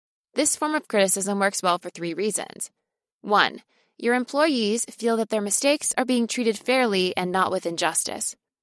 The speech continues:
Two, you both clear the air instantly and avoid dwelling on bad feelings.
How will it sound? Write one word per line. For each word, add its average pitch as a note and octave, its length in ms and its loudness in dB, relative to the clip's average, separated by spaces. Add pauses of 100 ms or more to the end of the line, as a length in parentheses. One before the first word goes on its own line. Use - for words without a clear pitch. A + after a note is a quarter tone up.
(380)
Two, C4+ 300 0 (500)
you A3+ 120 0
both B3+ 380 2
clear A#3 300 0
the A#3 160 0
air F3+ 240 2
instantly F3 520 -2
and G#3 160 -4
avoid A3+ 340 0
dwelling F3+ 380 2
on F3+ 140 -2
bad D#3 260 -2
feelings. A#3 560 -6